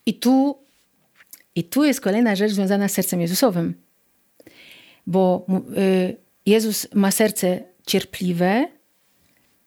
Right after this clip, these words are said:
e, cierpliwe, czyli daje też, daje sobie czas na, na przeżywanie czegoś, na zmianę sobie i daje czas innym. Jezus daje czas mnie. Czyli teraz, jeżeli ja mam, naśladuję Jego serce w cierpliwości,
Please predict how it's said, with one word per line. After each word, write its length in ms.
e, 640
cierpliwe, 580
czyli 320
daje 320
też, 360
daje 280
sobie 280
czas 340
na, 180
na 200
przeżywanie 580
czegoś, 380
na 100
zmianę 460
sobie 380
i 140
daje 200
czas 220
innym. 400
Jezus 260
daje 180
czas 200
mnie. 380
Czyli 160
teraz, 360
jeżeli 260
ja 120
mam, 260
naśladuję 440
Jego 220
serce 420
w 40
cierpliwości, 800